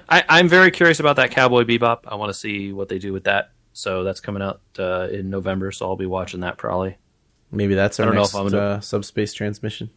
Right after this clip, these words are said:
Speaker 1: I don't know if I'm gonna be able to convince my wife to go along with that one, so.
Speaker 2: Cowboy Bebop?
Speaker 1: Yeah.
Speaker 2: Yeah, I don't think so either.
Speaker 1: I showed, I showed her the trailer and she did not appear interested, so.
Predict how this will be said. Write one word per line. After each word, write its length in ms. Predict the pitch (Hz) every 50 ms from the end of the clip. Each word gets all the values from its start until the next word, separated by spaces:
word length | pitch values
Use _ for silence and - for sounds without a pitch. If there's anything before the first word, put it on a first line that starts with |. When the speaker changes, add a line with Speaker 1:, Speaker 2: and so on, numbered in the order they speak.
| _ _ _ _ _ _ _ _ _ _ _ _ _ _ _ _ -
Speaker 1:
I 40 | -
don't 80 | - 120
know 100 | 117 113
if 80 | 98 113
I'm 80 | 107
gonna 120 | 107 104 95
be 80 | 104
able 140 | 104 101 98
to 80 | 98 98
convince 600 | - - - - 101 90 87 95 95 90 - -
my 120 | 95 92 90
wife 300 | 87 90 85 85 - -
to 180 | - 95 92 90
go 180 | - 95 90
along 260 | 90 90 90 87 87
with 100 | 87 85
that 200 | - 87 87 87
one, 200 | 85 87 85 82
so. 300 | - - - 85 87 87 _ _ _ _ _ _ -
Speaker 2:
Cowboy 320 | - - 120 113 117 117
Bebop? 420 | - 117 117 - 139 135 156 - - _ _ _ _ _ _ _ _ _ _ _ _ _ _ _ _ _ _ -
Speaker 1:
Yeah. 420 | 95 90 90 87 87 87 85 87 - _ _ _ - -
Speaker 2:
Yeah, 180 | 110 104 98
I 20 | 98
don't 180 | 98 98 95
think 160 | 101 98 92 -
so 140 | - 104 101
either. 180 | 101 104 104
Speaker 1:
I 40 | 117
showed, 320 | 110 - - 143 139 - - _ _ _ _ _ -
I 40 | - -
showed 200 | - 143 135 127
her 80 | 127
the 100 | 113 113
trailer 400 | - - 120 107 104 107 101 98
and 100 | 98 95
she 100 | - -
did 120 | 92 95 92
not 460 | 90 90 90 90 92 90 92 87 85
appear 280 | 85 - - 98 90
interested, 560 | 87 85 - - - - - - - 101 - -
so. 240 | - - - 107